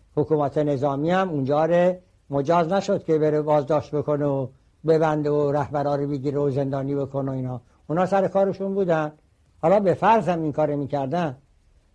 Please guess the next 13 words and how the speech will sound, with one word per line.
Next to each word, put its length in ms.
دیگه 240
این 320
ارتش 360
مگه 240
رو 160
داشت 200
در 120
ایران 420
بتونه 600
دوام 360
بیاره 220
و 80
بمونه؟ 600